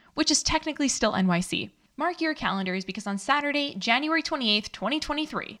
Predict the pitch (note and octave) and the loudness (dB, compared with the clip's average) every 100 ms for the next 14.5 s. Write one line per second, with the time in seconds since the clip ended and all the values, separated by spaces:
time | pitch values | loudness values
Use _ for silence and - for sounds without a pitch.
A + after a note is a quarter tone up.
0 | _ B3+ C4+ A#3+ A#3 A3+ A3 F3+ F#3 F#3+ | _ 0 2 0 0 -2 2 2 2 2
1 | F#3+ F#3 F3+ - F3 E3+ - E3+ E3 F3 | 2 2 0 2 2 2 0 0 -2 -4
2 | - F3 F3 D#3+ - D#3+ - - - _ | -2 2 2 2 -2 -4 -6 -14 -20 _
3 | G#3+ F#3+ F#3+ D4 E4 D#4 - C4+ C#4 C4 | 2 4 4 2 2 0 4 4 4 -2
4 | - A#3+ A#3+ A3+ G#3 F#3+ F#3 - - - | -4 -4 -4 -2 0 0 0 -2 -6 -10
5 | - _ - D4+ E4 D#4+ B3+ E4 D#4+ D#4+ | -20 _ 0 2 2 2 4 4 6 2
6 | A3+ A#3 A#3+ A#3+ G3+ F#3+ G#3 - F#3+ F#3 | 4 2 2 0 0 2 0 -2 0 2
7 | F#3 F3+ E3 - - - _ _ _ - | 2 -2 -6 -8 -14 -20 _ _ _ -2
8 | E3+ F3 A#3+ E4+ E4 - - _ _ - | 2 6 6 6 4 -2 -20 _ _ -6
9 | A#3 - E4 D#4 D#4+ D#4+ C4 B3+ A#3+ C4+ | 0 6 6 6 2 2 2 2 4 4
10 | A#3+ B3 - D#4 D4+ D4+ - A#3 A#3 G3 | 4 0 0 2 2 2 -2 0 -2 -2
11 | - G3 - - G#3+ - - G#3+ - E3+ | 0 2 2 -2 -6 -12 0 4 6 4
12 | E3 - - - - _ _ _ - B3 | 2 -4 -6 -10 -18 _ _ _ -6 0
13 | C#4 C#4 B3 A#3 G3+ F#3 G3 F#3+ E3+ E3 | 0 4 2 4 2 0 0 2 2 0
14 | E3+ F3+ - - - | -4 -4 -2 -2 -4